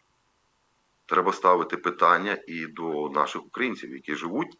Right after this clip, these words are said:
і не реагують часто густо на нахабності зі сторони цих москворотих. А ці ситуації були і в Франківську, і в Тернополі, і у Львові,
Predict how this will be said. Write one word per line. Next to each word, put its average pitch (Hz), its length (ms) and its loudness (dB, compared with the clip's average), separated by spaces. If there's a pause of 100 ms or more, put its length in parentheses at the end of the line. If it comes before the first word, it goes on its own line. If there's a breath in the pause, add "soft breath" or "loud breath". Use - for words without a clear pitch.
(100)
і 113 120 0
не 147 340 4
реагують 165 640 4
часто 92 360 2
густо 147 540 -6 (720 soft breath)
на 113 160 8
нахабності 113 920 4 (240)
зі 82 140 -8
сторони 101 520 -2
цих 92 240 -10
москворотих. 87 640 -6 (1300 soft breath)
А 104 140 4
ці 139 160 0
ситуації 135 580 4
були 104 380 0
і - 140 -6
в 90 40 -4
Франківську, 101 880 -4 (240)
і - 40 -20
в - 160 -20
Тернополі, 113 840 4
і 117 140 0
у 92 200 -2
Львові, 110 640 2